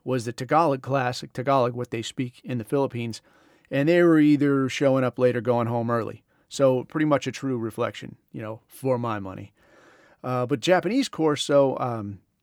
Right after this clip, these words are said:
from day one, man, like, at the stroke of, I think, what I, you know, if it started at, like, eight in the morning, boom, as soon as that hour hit,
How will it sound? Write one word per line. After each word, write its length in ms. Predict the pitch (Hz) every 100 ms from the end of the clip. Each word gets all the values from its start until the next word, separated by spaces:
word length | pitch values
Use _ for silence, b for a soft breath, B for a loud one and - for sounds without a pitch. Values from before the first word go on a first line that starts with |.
| _ _ _ _ - -
from 220 | - 123
day 180 | 151 196
one, 460 | 147 165 139 98 - _ - _
man, 300 | 139 139 131
like, 400 | 120 - 151 -
at 160 | 147
the 80 | -
stroke 400 | - - 165 -
of, 340 | 147 131 - -
I 80 | 131
think, 180 | 135 123
what 140 | 127
I, 160 | 123 113 127 131 -
you 100 | 120
know, 100 | 104
if 80 |
it 80 | 107
started 320 | - 135 117
at, 80 | 113
like, 220 | 123 117
eight 140 | 143 135
in 40 |
the 80 | 123
morning, 380 | 131 131 123 117 b b b b b b b _ _ _ -
boom, 240 | 175 147
as 80 | 127
soon 240 | - 185 185
as 80 |
that 180 | 175 170 -
hour 280 | 151 165 165
hit, 300 | 151 202